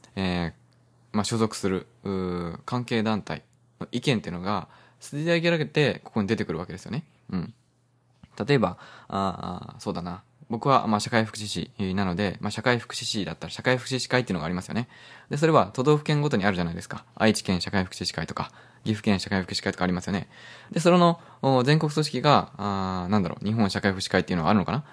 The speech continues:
全国っていう、どういう名前か知らないですけども、社会福祉会の、お、ところがあって、そこの、お、理事の方とか、代表の方とかがこういう審議会に出ているということですよね。そうすると、やっぱり、えー、こういう、うー、組織の意見っていうのが、こう、濃縮されて、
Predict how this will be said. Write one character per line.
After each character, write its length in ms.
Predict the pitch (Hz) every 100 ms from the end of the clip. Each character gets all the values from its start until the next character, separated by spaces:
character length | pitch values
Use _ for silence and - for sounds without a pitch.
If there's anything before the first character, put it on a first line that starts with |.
| -
全 160 | 107 107
国 300 | 98 92 82
っ 20 |
て 160 | - 90
い 40 |
う、 40 | 82
ど 100 | 113
う 20 |
い 20 |
う 20 |
名 100 | 110
前 100 | 95
か 100 | 92
知 60 | 95
ら 80 | 95
な 60 |
い 20 | 87
で 60 |
す 60 | -
け 60 |
ど 80 | -
も、 140 | 95 107
社 100 | 104
会 120 | 101
福 60 |
祉 60 | 101
会 140 | 101
の、 160 | 95 85 - - -
お、 280 | 101 95 92
と 60 | 92
こ 80 | 104
ろ 60 |
が 60 | 101
あ 60 |
っ 40 | 120
て、 300 | - 170 165 - -
そ 100 | -
こ 100 | 202
の、 560 | 113 110 107 101 92
お、 40 | 95
理 100 | 104
事 80 |
の 60 | 92
方 220 | 80 82
と 80 | -
か、 160 | 82 - -
代 120 | 98
表 120 | 104
の 60 | 95
方 160 | 101
と 60 | 101
か 120 | 110
が 140 | 165
こ 120 | 160 117
う 60 |
い 40 | 98
う 20 |
審 180 | - 101
議 80 |
会 120 | 87 127
に 60 |
出 80 | 107
て 60 | 87
い 80 |
る 60 | 76 _ _ _ _
と 80 | 107
い 20 |
う 60 | 95
こ 80 |
と 60 | 87
で 20 |
す 60 | -
よ 80 | 92
ね。 120 | 82 - - - -
そ 80 | 156
う 20 |
す 80 | 175
る 80 |
と、 160 | 160 101
や 60 | 104
っ 40 |
ぱ 100 | -
り、 160 | 113 85 - - -
え 160 | 113
ー、 40 | 107
こ 120 | 147
う 60 | 156
い 40 |
う、 40 |
う 580 | 151 147 131 127 123 120
ー、 80 | - -
組 120 | 160
織 220 | 160 -
の 240 | 104 95 - _
意 80 | 127
見 200 | 131 92
っ 20 |
て 100 | 82
い 20 |
う 40 | 90
の 60 |
が、 240 | 92 90 80 _ _ _ _ _
こ 400 | - 95 92 -
う、 60 | 110
濃 160 | 131
縮 220 | 151 - 147
さ 100 | 147
れ 80 |
て、 220 | 117 -